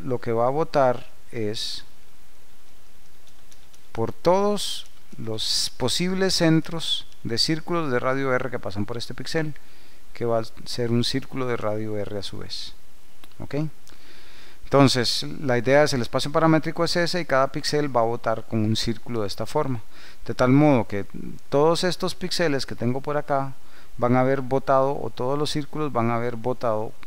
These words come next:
por exactamente el centro de ese círculo. Y así puedo yo detectar círculos. Cuando ya quiero encontrar, eh,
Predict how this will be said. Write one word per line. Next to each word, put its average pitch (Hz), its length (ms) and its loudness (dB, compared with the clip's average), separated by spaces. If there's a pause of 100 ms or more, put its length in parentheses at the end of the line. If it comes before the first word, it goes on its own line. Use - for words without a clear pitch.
(140)
por 117 160 -2
exactamente 110 600 0
el 101 120 -4
centro 120 400 2
de 90 60 -2
ese - 140 -2
círculo. - 380 -4 (420)
Y 139 60 2
así 147 220 4
puedo 135 280 4
yo 113 180 0
detectar 107 460 -2
círculos. - 540 -2 (960)
Cuando 135 300 6
ya 165 240 4
quiero 208 640 2
encontrar, 139 800 2 (960)
eh, 98 340 -2